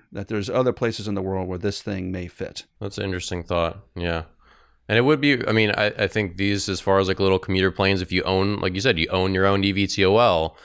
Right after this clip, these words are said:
Speaker 2: is that a lot safer for you traveling in than a,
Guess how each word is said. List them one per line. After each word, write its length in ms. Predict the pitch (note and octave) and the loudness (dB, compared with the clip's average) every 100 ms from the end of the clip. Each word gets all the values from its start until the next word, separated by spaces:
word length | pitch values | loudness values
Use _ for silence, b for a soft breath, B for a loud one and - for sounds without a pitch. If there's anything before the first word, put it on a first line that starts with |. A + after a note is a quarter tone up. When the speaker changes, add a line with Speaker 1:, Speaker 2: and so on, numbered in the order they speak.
| B B B B _ | B B B B _
Speaker 2:
is 300 | - G2 F2 | -4 -2 0
that 400 | F2+ F2 F2+ F2 | 2 2 2 0
a 80 | - | 0
lot 180 | F#2 F2+ | 0 0
safer 600 | - F2+ F2+ F#2+ G2 G2 | 0 -2 -2 0 0 0
for 180 | - F#2+ | -2 -4
you 120 | F#2+ | -4
traveling 440 | - F#2 F#2+ G2 | 0 0 2 0
in 100 | G2+ | 0
than 140 | F#2+ F#2 | 2 2
a, 280 | G2+ G#2 | 2 0